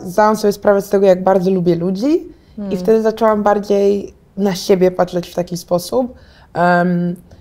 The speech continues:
Speaker 1: ja bardzo dawno, e, poznałam kiedyś taką przyjaciółkę mojego brata, która zawsze była taką osobą, która jak widziała kogoś na ulicy, który super, która, osobę, która super wyglądała, to była taka: „Wow, super wyglądasz, fajna kurtka, fajne spodnie, fajne to, fajne tamto”.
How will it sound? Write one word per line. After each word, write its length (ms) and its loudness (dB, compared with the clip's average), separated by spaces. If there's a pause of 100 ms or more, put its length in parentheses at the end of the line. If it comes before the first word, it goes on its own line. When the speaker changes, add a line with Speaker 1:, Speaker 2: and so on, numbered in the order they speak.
(200)
Speaker 1:
ja 140 4
bardzo 300 2
dawno, 640 4
e, 240 4
poznałam 400 0
kiedyś 180 2
taką 240 -2
przyjaciółkę 440 -2
mojego 260 2
brata, 320 0
która 400 0
zawsze 420 0
była 200 2
taką 240 0
osobą, 340 -2
która 260 0 (280)
jak 120 -4
widziała 220 0
kogoś 220 -2
na 80 -4
ulicy, 300 -2
który 240 -4
super, 320 -8
która, 380 -2
osobę, 280 -4
która 180 -4
super 280 -4
wyglądała, 600 2 (240)
to 80 -8
była 160 2
taka: 220 -2
„Wow, 220 2
super 300 -2
wyglądasz, 440 -2
fajna 240 -4
kurtka, 320 -12
fajne 260 -4
spodnie, 320 -8
fajne 260 -4
to, 100 -6
fajne 260 -8
tamto”. 380 -2